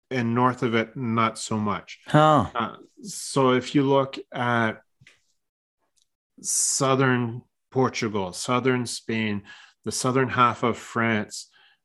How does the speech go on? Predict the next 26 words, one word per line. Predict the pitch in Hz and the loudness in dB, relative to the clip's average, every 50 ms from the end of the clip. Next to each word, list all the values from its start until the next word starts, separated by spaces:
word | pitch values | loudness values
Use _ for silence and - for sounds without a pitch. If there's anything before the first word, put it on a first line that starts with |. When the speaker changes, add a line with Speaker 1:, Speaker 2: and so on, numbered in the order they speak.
| _ _ - | _ _ -12
Speaker 1:
uh, | 101 98 101 101 95 92 - _ _ _ _ _ _ _ _ - | -10 -8 -8 -8 -8 -12 -16 _ _ _ _ _ _ _ _ -2
once | 147 143 151 151 - - | 0 2 2 2 4 2
you | 151 | 4
get | 135 143 135 131 | 6 6 4 4
into | 131 123 - 131 | 2 -2 -2 -2
the | 127 127 | -2 0
mountain | 123 127 123 127 135 127 131 127 | 2 4 2 2 2 0 -2 0
ranges | 123 120 120 120 113 120 120 117 110 107 - - | 0 0 0 0 0 0 0 0 0 -2 -4 -4
and, | 120 110 113 110 107 113 110 110 | -4 -4 -2 -4 -4 -6 -6 -6
and | - 113 113 117 | -4 -4 -4 -2
into | 120 117 - 123 | -4 -4 -4 -6
Switzerland | - - - 131 127 123 - 127 117 113 110 | -8 0 2 2 2 2 -2 -2 -2 0 0
and | 110 107 104 | 0 -2 -2
Germany, | 98 123 131 131 127 127 | 0 0 0 2 2 2
you | 120 113 110 110 | 2 2 2 2
do | 110 123 127 123 | 4 4 4 4
have | 110 113 117 110 107 | 2 2 0 0 0
some, | - - 127 117 113 123 131 - _ | -2 -2 -2 -2 -2 -2 -6 -8 _
some | - - - 131 120 120 117 107 101 - _ _ _ _ _ _ - | -14 -8 -4 -4 -4 -2 -4 -6 -8 -12 _ _ _ _ _ _ -14
vineyards, | 120 104 131 123 120 120 117 120 120 113 - - - - - - - _ _ | -8 -2 -2 0 0 2 2 2 2 0 -2 -6 -16 -20 -20 -20 -20 _ _
but | 131 120 | 2 4
then | 127 127 123 | 4 4 4
you | 123 120 | 2 2
look | 117 117 110 - - | 2 0 0 2 0
at | 113 113 110 - _ - | 0 0 0 -6 _ -2
Italy | 123 123 117 123 120 117 117 110 104 98 90 - | -2 0 2 2 2 2 2 0 0 -2 -4 -8